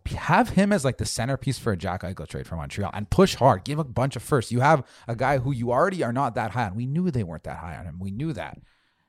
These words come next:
I don't know. This situation, it's okay for them too, but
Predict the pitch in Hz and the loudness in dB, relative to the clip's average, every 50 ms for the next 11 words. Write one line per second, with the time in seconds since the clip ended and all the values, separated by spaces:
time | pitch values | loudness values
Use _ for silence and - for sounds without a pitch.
0 | _ _ _ _ - 90 85 85 85 76 - - _ _ _ 135 147 - - 180 | _ _ _ _ -8 -6 -6 -6 -6 -8 -10 -14 _ _ _ -2 0 2 2 0
1 | - - 170 170 160 - 156 147 120 104 - _ _ - - - 123 120 - - | 4 6 6 6 6 4 2 0 -2 -4 -8 _ _ -16 -10 -8 -8 -2 0 0
2 | 120 107 - 120 120 123 - 131 117 110 98 - 139 147 143 104 104 90 - | 0 2 0 0 -2 0 0 -2 -2 -2 0 0 0 0 0 0 -2 -2 -4